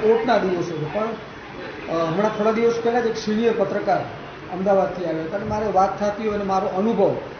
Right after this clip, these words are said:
હું એમ માનું છું કે કદાચ કચ્છ મિત્ર માટે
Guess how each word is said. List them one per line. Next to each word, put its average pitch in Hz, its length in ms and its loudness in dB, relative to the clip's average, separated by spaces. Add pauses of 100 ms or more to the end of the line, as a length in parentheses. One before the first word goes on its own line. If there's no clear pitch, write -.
(140)
હું 214 80 0
એમ 220 100 0
માનું 208 280 0
છું 247 160 -4
કે 220 280 2 (440)
કદાચ 208 240 2 (960)
કચ્છ 190 220 2
મિત્ર 233 240 2
માટે 208 480 0